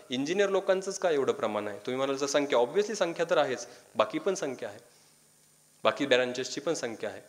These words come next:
तर हे पण लक्षात ठेवा. म्हणून कधीतरी, I don't know की तो message कित-, कुठपर्यंत पोहोचत आहे, but महत्त्वाचं आहे की ह्या ग्रॅज्युएशनमध्ये असताना,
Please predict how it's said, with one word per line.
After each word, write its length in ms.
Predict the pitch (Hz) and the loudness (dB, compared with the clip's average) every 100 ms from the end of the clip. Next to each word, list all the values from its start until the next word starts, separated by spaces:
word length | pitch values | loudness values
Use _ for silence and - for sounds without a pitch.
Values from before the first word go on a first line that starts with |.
| _ _ _ _ _ _ _ _ _ _ - | _ _ _ _ _ _ _ _ _ _ 4
तर 140 | 170 220 - - | 6 6 -4 -6
हे 100 | 151 | -2
पण 200 | 156 202 | 2 2
लक्षात 340 | 180 147 - 131 | 2 2 0 -2
ठेवा. 200 | 123 120 | 0 0
म्हणून 280 | 143 185 196 - - - _ _ | 2 2 0 -4 -18 -20 _ _
कधीतरी, 480 | - 156 185 202 233 226 - - - _ _ _ - - | 2 2 4 2 0 -8 -14 -20 -20 _ _ _ -12 0
I 60 | 131 | 2
don't 240 | 147 175 | 4 2
know 140 | 180 170 | 2 0
की 60 | 170 | 0
तो 180 | 165 151 | 0 0
message 380 | 147 143 156 | 0 0 -2
कित-, 300 | - - - - | -4 -10 -12 -8
कुठपर्यंत 560 | 147 - - 160 160 160 | -8 0 4 6 4 0
पोहोचत 500 | 160 139 139 143 139 | 2 2 2 0 -2
आहे, 160 | 110 107 - - _ 113 | -4 -6 -14 -20 _ 6
but 160 | 147 - - - - _ _ 120 | 6 6 -4 -16 -20 _ _ 0
महत्त्वाचं 580 | 139 165 175 180 175 | 2 4 4 2 2
आहे 280 | 170 151 147 | 0 0 -2
की 180 | 147 165 | -4 -2
ह्या 100 | 147 131 | -2 0
ग्रॅज्युएशनमध्ये 920 | 131 127 131 156 147 170 156 147 147 | 2 2 2 0 2 0 0 2 2
असताना, 440 | 135 - 127 120 | 2 0 -6 -8